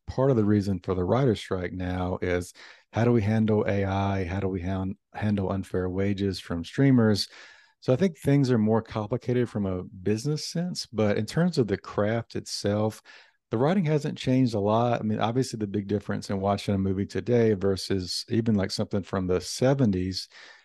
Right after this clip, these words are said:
there's a lot of slower starts. People expect you to kinda get into the story a little bit faster today. So I do advise people, like, don't just read your icons, don't just read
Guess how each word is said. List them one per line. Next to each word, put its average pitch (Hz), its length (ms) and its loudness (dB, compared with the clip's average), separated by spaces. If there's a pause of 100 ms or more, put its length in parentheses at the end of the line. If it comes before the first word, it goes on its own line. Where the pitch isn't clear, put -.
(300)
there's 107 140 0
a 113 60 4
lot 117 120 4
of 113 80 -2
slower 110 320 2
starts. 110 640 -2
People 104 300 -2
expect - 520 -4
you 101 200 -2
to 110 100 -8
kinda 101 260 -4
get 98 200 -2
into 104 260 0
the 92 140 -6
story 139 340 0
a 135 40 4
little 135 120 4
bit 123 160 0
faster 123 460 0
today. 107 500 0 (440)
So 131 100 0
I 135 40 4
do 165 180 4
advise 110 360 2
people, 104 300 -2
like, 95 220 -2
don't 123 280 0
just 113 300 -2
read 110 260 0
your 98 140 -2
icons, 104 640 -2
don't 101 280 -2
just 101 220 -6
read 101 380 0